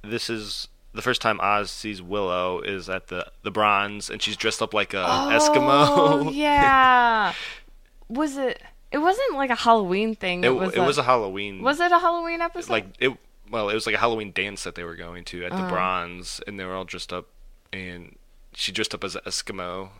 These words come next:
Speaker 2: Yeah,
Speaker 1: And he's
Speaker 2: like,
Speaker 1: like,
Speaker 2: in a parka
Speaker 1: yeah,
Speaker 2: and a
Speaker 1: <laughs> she's,
Speaker 2: fishing
Speaker 1: like,
Speaker 2: hook.
Speaker 1: completely covered, <laughs> and she,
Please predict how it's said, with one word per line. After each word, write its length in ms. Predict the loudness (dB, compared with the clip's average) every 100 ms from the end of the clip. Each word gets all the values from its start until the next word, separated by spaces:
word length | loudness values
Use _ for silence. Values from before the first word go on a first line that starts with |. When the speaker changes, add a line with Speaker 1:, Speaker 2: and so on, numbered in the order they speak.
| _ -16
Speaker 2:
Yeah, 360 | -4 0 0 -2
Speaker 1:
And 80 | -4
he's 140 | 4
Speaker 2:
like, 180 | 4 4
Speaker 1:
like, 100 | 2
Speaker 2:
in 140 | 4
a 80 | 6
parka 540 | 8 6 4 2 4 8
Speaker 1:
yeah, 160 | 8 10
Speaker 2:
and 160 | 8
a 40 | 8
Speaker 1:
<laughs> 60 |
she's, 20 | 6
Speaker 2:
fishing 260 | 4 6
Speaker 1:
like, 80 | 4
Speaker 2:
hook. 100 | 6 6
Speaker 1:
completely 260 | 6 2
covered, 480 | 0 0 2 2 0
<laughs> 40 |
and 460 | -2 -12 -12 -12 -10
she, 320 | -6 -6 -6